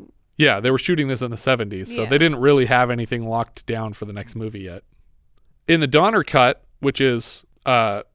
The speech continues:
Speaker 1: complete rebuilding of the film, and, and it's structured very differently, but it has a lot of scenes in common, obviously. So I'll just go through what some of the changes are in, in chronological order from beginning to end. It starts with the following message.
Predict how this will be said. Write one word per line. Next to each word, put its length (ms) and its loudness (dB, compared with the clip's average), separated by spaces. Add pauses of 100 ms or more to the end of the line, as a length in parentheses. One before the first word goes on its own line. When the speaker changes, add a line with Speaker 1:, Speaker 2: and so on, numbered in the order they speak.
(180)
Speaker 1:
complete 460 -2
rebuilding 560 0
of 100 -8
the 80 -10
film, 460 -4 (140)
and, 240 -8 (140)
and 260 -10
it's 160 -8
structured 420 -6 (280)
very 340 2
differently, 480 -8
but 220 -10
it 60 -12
has 180 -2
a 40 -6
lot 160 -2
of 80 -8
scenes 220 -10
in 80 -12
common, 340 -10
obviously. 400 -16
So 260 -10
I'll 100 0
just 180 -4
go 120 2
through 260 -4
what 180 -4
some 160 -4
of 60 -6
the 60 -8
changes 380 -8
are 220 -6
in, 240 -14 (100)
in 160 -10
chronological 640 -6
order 220 -6
from 160 -14
beginning 300 -14
to 180 -14
end. 240 -10 (600)
It 100 2
starts 320 4
with 340 4
the 180 -6
following 420 2
message. 340 -2